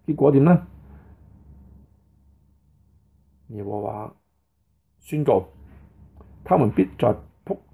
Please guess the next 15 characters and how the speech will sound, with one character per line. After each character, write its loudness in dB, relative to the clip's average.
倒 -2
的 -2
人 -2
中 0
仆 -6
倒。 -2
我 6
向 6
他 4
們 -2
討 2
罪 4
的 0
時 -2
候， -4